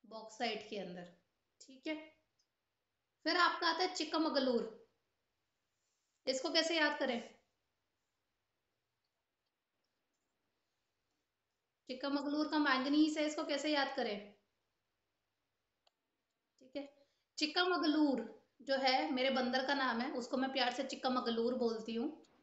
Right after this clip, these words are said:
मद्रासी, ये मेरा कर्नाटका का बंदर है। ठीक है, इसको मैगी खाने का बड़ा शौक है, और जब इसको मैगी नहीं मिलती तो ये मैंगनीज खाता है।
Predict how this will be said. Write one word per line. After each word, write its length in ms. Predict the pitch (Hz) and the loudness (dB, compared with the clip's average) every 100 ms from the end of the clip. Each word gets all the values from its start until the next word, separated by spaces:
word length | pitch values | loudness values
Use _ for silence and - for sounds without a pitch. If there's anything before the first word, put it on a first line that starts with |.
| _ _ _ | _ _ _
मद्रासी, 420 | 233 247 233 233 254 | 0 4 4 2 -2
ये 140 | 254 | 0
मेरा 200 | 262 262 262 | 2 4 2
कर्नाटका 800 | - 254 - 247 240 233 - 262 | -2 -6 -2 2 2 2 2 2
का 100 | 269 | 4
बंदर 360 | 247 240 240 240 | 2 4 4 4
है। 380 | 262 - - _ _ _ _ _ | 2 -2 -14 _ _ _ _ _
ठीक 180 | 285 302 | -2 0
है, 140 | 339 | 0
इसको 320 | 311 302 - 381 | 0 -4 -2 2
मैगी 360 | 330 269 285 | 4 6 4
खाने 300 | 330 311 302 | 2 4 4
का 100 | 302 | 4
बड़ा 200 | 277 247 | 4 4
शौक 360 | 233 220 190 - | 2 0 -2 -4
है, 200 | 180 - _ _ _ _ _ | -10 -14 _ _ _ _ _
और 100 | 247 | 0
जब 100 | 277 | 2
इसको 200 | 294 - | 2 2
मैगी 400 | 330 269 226 285 | 4 6 6 4
नहीं 120 | 339 339 | 4 4
मिलती 220 | 330 330 | 2 0
तो 60 | 349 | 0
ये 80 | |
मैंगनीज 640 | 339 277 269 269 285 277 - | 2 2 2 4 4 2 0
खाता 240 | 208 202 | -4 -4
है। 300 | 180 - | -6 -10